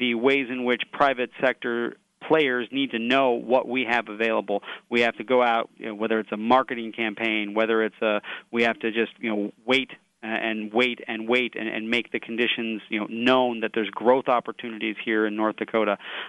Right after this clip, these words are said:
Uh, I think that's the case. I think the U A V one's a really interesting one because we should have an advantage in that. There are, there are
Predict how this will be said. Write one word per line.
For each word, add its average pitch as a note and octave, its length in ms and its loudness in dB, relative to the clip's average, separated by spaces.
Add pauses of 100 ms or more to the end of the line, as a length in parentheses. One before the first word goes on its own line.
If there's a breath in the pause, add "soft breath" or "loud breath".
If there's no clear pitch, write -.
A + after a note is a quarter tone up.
Uh, G#2 240 2
I A#2 120 -2
think G#2+ 200 -6
that's G#2+ 180 -2
the A2+ 80 -10
case. A#2+ 260 -2
I C#3 120 2
think F3+ 200 -4
the D#3 100 0
U E3 180 4
A C#3 100 2
V D3 180 0
one's C3 280 2
a A2+ 60 -2
really A#2+ 360 4
interesting A2+ 400 -4
one C3+ 240 2
because A2 220 -4
we D3 180 4 (160)
should C3+ 160 2
have A#2+ 160 0
an A2 80 -6
advantage G#2+ 480 -2
in C#3+ 120 0
that. D3 260 0
There G2 100 2
are, F#2+ 140 2
there A2+ 220 0
are G#2 100 -2